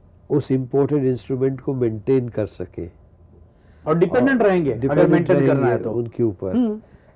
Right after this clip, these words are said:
Speaker 1: तो ऐसी सिचुएशंस में हमने जो इंजीनियर पेशेंट्स आते थे हमारे पास, उनको साथ बिठा करके,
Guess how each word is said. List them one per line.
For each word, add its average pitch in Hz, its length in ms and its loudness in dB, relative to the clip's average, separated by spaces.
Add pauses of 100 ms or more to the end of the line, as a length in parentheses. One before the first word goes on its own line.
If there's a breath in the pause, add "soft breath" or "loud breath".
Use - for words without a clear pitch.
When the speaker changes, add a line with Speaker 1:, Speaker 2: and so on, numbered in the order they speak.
(160 soft breath)
Speaker 1:
तो - 60 -14
ऐसी 139 340 -2
सिचुएशंस 151 800 -4
में 143 320 -2 (500 soft breath)
हमने 160 540 0 (240)
जो 151 540 0
इंजीनियर 175 600 2
पेशेंट्स 156 600 -4
आते 139 400 -4
थे 120 120 -2
हमारे 113 300 -6
पास, - 440 -12 (600 soft breath)
उनको 151 420 0
साथ 127 300 -2
बिठा 110 420 -4
करके, 127 500 -6